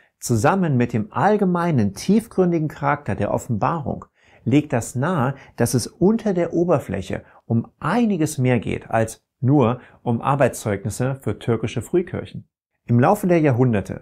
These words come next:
gab es jetzt zahlreiche wertvolle und gute Auslegungen dieser Sendschreiben. Und auch wenn Details auseinandergehen, klar, sind viele kundige Exegeten sich darin einig,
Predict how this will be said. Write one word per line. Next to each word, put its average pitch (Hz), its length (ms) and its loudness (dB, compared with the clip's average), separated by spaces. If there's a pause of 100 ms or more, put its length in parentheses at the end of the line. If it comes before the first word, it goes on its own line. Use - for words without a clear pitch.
gab 113 160 2
es - 140 -4
jetzt 143 260 -2
zahlreiche 165 800 0
wertvolle 151 580 0
und 123 220 -2
gute 180 320 0
Auslegungen 113 640 0
dieser 120 240 0
Sendschreiben. 110 680 -6 (520)
Und 131 160 2
auch 160 180 4
wenn 143 120 -2
Details 127 420 0
auseinandergehen, 123 880 -2
klar, 95 300 -2 (360)
sind 123 300 2
viele 202 340 2
kundige 180 480 0
Exegeten 110 680 -2
sich 104 200 -4
darin 156 340 -2
einig, 113 440 -2